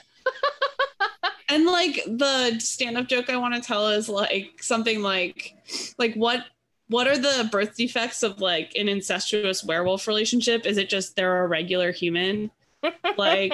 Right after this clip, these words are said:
Speaker 2: "What's up with John?" Oh, I feel like I had to have told you this. Like, "Why is he doing that?" It's like, "Oh, he's not a werewolf."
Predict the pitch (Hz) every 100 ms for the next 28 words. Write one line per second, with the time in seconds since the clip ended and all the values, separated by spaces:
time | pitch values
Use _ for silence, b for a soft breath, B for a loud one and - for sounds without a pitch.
0 | 220 226 311 240 269 311 220 233 220 214
1 | - 240 254 - - 480 453 440 294 277
2 | 247 226 233 214 214 202 214 190 196 185
3 | 233 254 247 233 226 190 180 190 220 214
4 | 170 165 185 165 196 185 180 190 180 175
5 | 175 175 160 165 -